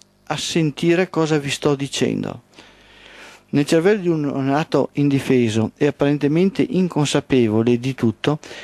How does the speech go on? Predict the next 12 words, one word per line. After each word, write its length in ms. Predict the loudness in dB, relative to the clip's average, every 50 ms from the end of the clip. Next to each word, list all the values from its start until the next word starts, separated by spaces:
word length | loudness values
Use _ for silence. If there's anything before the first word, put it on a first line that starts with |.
| -16 -10 -6
accade 460 | -6 -4 -2 0 0 2 2 2 2
molto 320 | 2 2 2 2 2 -2
di 140 | -4 -4 -4
più 160 | -2 -2 0
di 120 | 0 0 -2
quanto 420 | 0 0 0 0 0 0 0 -2
abbiate 500 | -2 0 0 0 0 0 -2 -4 -4 -4
mai 320 | -2 0 0 2 2 0
potuto 420 | 0 -2 -4 -4 -2 -2 -2 -2 -2
supporre. 680 | -4 -4 -6 -4 -2 0 0 0 0 -2 -6 -6 -8 -10 -16 -20 -20 -20 -20 -20 -20 -8 -2
Nuove 320 | 0 2 2 4 2 2
ricerche 720 | 0 -2 -4 -2 0 2 2 2 0 -2 -2 0 0 -2